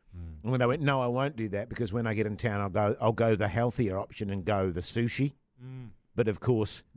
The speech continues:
Speaker 2: get into town and, eh, she's all, she's all shut up.
Speaker 1: They're lazy, that's why, mate.
Speaker 2: Yeah.
Speaker 1: Although you can understand around here it's a ghost town. We're the only ones here that have bothered, um,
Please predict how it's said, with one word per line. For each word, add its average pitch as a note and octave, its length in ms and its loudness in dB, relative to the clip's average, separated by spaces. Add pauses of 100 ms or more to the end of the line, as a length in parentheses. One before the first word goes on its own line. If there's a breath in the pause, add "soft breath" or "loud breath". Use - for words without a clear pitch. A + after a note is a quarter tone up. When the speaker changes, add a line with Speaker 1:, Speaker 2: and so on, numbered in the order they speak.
(200)
Speaker 2:
get B2+ 160 4
into A2 200 0
town A2 520 0 (580)
and, G#2 440 2
eh, D3 100 6 (440)
she's A2 340 -2
all, A2 240 2
she's A2 280 -4
all A#2 120 0
shut A2 260 2
up. A2 200 -2 (500)
Speaker 1:
They're G#2+ 120 -8
lazy, G#2+ 400 -2
that's F#2+ 240 -10
why, G2+ 180 -8
mate. F2+ 220 -10 (320)
Speaker 2:
Yeah. F#2+ 240 -2 (400)
Speaker 1:
Although A#2 240 -6
you G#2 100 -8
can B2+ 140 -8
understand F#2+ 500 -10
around F2+ 200 -8
here F2+ 120 -10
it's D#2 120 -16
a - 120 -20
ghost F#2 240 -12
town. F2+ 220 -12
We're G#2 140 -8
the F#2 100 -8
only E2 100 -8
ones D#2+ 300 -12
here F#2 220 -10
that E2+ 100 -10
have D#2+ 180 -12
bothered, E2 360 -10
um, D#2+ 300 -10